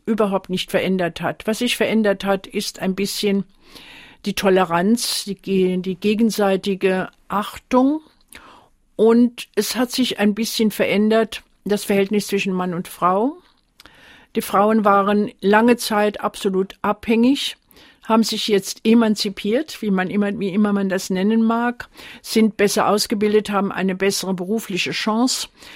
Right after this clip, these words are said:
sind nicht mehr so abhängig. Und jetzt stellt sich das Problem, denn für die Männer müssten sie eigentlich funktionieren wie immer.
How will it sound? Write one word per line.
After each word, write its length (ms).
sind 240
nicht 240
mehr 140
so 140
abhängig. 720
Und 180
jetzt 200
stellt 260
sich 160
das 200
Problem, 880
denn 440
für 180
die 120
Männer 600
müssten 380
sie 160
eigentlich 320
funktionieren 720
wie 220
immer. 320